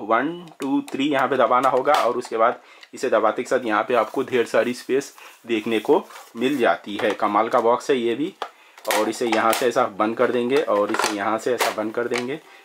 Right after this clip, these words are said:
और इसे यहाँ से टू फ़ोर फ़ाइव लिखा हुआ है, टू फ़ोर फ़ाइव। तो ये बंद नहीं हो रहा है, कुछ problem दिख रहा है, देखेंगे फिर से। तो बंद हो गया है अब।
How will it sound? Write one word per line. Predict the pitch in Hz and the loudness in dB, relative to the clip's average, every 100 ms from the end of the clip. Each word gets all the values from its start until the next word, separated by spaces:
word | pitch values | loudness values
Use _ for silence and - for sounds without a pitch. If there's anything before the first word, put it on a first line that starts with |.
| _ - | _ -10
और | - - 135 135 135 143 - - | -4 0 2 2 0 -4 -10 -10
इसे | - 139 139 - | -8 -6 -8 -8
यहाँ | 107 104 104 | -6 -4 -4
से | 165 - - - - - - - _ _ _ - | -6 -8 -8 -10 -10 -12 -12 -12 _ _ _ -6
टू | 143 139 | -4 -2
फ़ोर | - 131 | 0 0
फ़ाइव | 131 123 127 | 2 0 0
लिखा | 123 123 | -2 0
हुआ | 117 123 | 0 0
है, | 143 - _ | -6 -10 _
टू | 139 147 165 | -14 -12 -12
फ़ोर | - 123 123 | -10 -10 -10
फ़ाइव। | - 113 123 - - _ _ _ _ - - _ | -8 -8 -8 -14 -20 _ _ _ _ -20 -20 _
तो | 123 | -12
ये | 110 113 | -8 -6
बंद | 101 117 123 | -6 -4 -4
नहीं | 120 | -4
हो | 120 | -2
रहा | 113 113 | 0 0
है, | |
कुछ | 131 - - - | -2 -2 -2 -4
problem | - 101 101 127 | -2 -2 -2 -4
दिख | 117 - | -4 -2
रहा | 110 | -2
है, | 107 - - - - - - - - - - - | 0 -2 -4 -8 -18 -12 -8 -4 -2 -2 -4 -2
देखेंगे | - 127 120 123 | -4 -4 -6 -8
फिर | - 113 | -6 -4
से। | - 147 - - - - _ _ _ - - - - - - - - - - | -4 -6 -12 -20 -20 -20 _ _ _ -6 -4 -2 -4 -6 -14 -20 -18 -14 -10
तो | 98 | -8
बंद | 104 110 | -6 -4
हो | 113 | 0
गया | 113 | 2
है | 110 | 2
अब। | 117 | 0